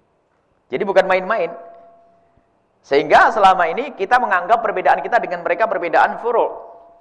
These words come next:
Iya, kalau urusan tahlil, urusan ini furu'. Masalah ijtihad yang salah bukan urusan-urusan keyakinan, akan tapi urusan-urusan amalia. Akan tapi kalau nanti di, masuk bab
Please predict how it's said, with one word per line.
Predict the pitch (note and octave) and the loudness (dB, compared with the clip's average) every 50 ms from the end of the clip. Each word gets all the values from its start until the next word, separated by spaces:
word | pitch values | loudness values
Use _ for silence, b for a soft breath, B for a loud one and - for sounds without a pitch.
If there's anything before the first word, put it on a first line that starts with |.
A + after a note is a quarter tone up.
| _ _ _ _ | _ _ _ _
Iya, | D3+ F#3+ B3+ C4 G#3 F3 - | 0 2 4 4 4 4 4
kalau | G3 G3+ G3 G3+ G3 | 2 4 4 4 2
urusan | F3+ F3+ F#3+ E3+ - - | 2 4 2 2 2 2
tahlil, | - D#3+ D#3+ C#3+ C3 C3 D3+ F3 F#3+ G3 F#3+ F#3 F3+ F3+ F3+ F3+ F3+ F3+ F#3 F3+ F#3 - B B B B B B B B B - | 2 4 4 4 4 2 -2 -4 -4 -4 -2 -2 -2 -2 -2 0 0 0 -2 -2 -6 -10 B B B B B B B B B -6
urusan | F#3 F#3+ F3+ F3+ F#3 E3+ - | -4 -4 0 2 2 2 2
ini | - E3 E3+ - B4+ B4+ | 0 -2 -2 -2 -2 0
furu'. | - B4+ C5 B4 A#4+ - - - - - - - - _ _ _ _ _ _ _ _ _ _ _ _ _ _ _ _ _ _ _ _ _ _ _ _ _ _ _ _ _ _ _ - | 2 2 2 2 0 -2 -4 -6 -10 -16 -20 -20 -20 _ _ _ _ _ _ _ _ _ _ _ _ _ _ _ _ _ _ _ _ _ _ _ _ _ _ _ _ _ _ _ -10
Masalah | C4+ D4 C#4+ B3+ A#3 A#3+ A3 | -8 -4 0 2 2 2 0
ijtihad | A3 F3+ G#3 G3+ F#3+ G3 G3+ - G3+ | -2 -4 -4 0 2 2 2 2 0
yang | G3 F3+ E3 | -2 -2 0
salah | - E3+ E3+ - - | 0 2 2 2 2
bukan | - G#3 F#3 F3 E3+ | 2 0 0 0 0
urusan-urusan | E3+ E3 D#3+ E3+ D#3 D#3 D#3 - D#3 C#3+ D3 | -2 -2 -2 -2 -2 -2 -2 -2 -2 -2 -2
keyakinan, | D3+ D#3 C#3+ C3+ - C3+ A#2+ C3+ F3+ - - | -4 -4 -4 -4 -4 -4 -4 -4 -2 -2 -2
akan | G3 - D#3+ C#3 | -2 -2 -2 -2
tapi | D#3 E3 F#3+ | -2 -2 -2
urusan-urusan | F3 D#3+ D#3 E3 D3+ C#3 D3+ - D#3 C#3+ | -4 -6 -4 -6 -4 -4 -4 -4 -4 -4
amalia. | B2+ C3+ C#3+ D3 C3 C3 E3+ C4 D4 C#4 - - - - - - - - _ _ _ _ _ _ _ _ _ _ _ _ _ _ | -4 -6 -8 -8 -8 -8 -6 -4 -4 -4 -4 -6 -10 -16 -20 -20 -20 -20 _ _ _ _ _ _ _ _ _ _ _ _ _ _
Akan | - C3+ - A#3 - | -4 0 2 2 2
tapi | - A3 - - D#4+ | 4 2 2 2 0
kalau | B3 A#3 - G#3 | 0 2 2 2
nanti | G3+ G#3 G#3 G#3 G3 E3+ | 2 0 0 -2 -6 -10
di, | E3 - - - - - _ _ _ - - _ | -12 -14 -18 -20 -20 -20 _ _ _ -20 -20 _
masuk | - B3+ C#4 C4+ - D4 A3 F3+ | 0 2 2 2 2 0 0 0
bab | G#3 G#3 | -2 -2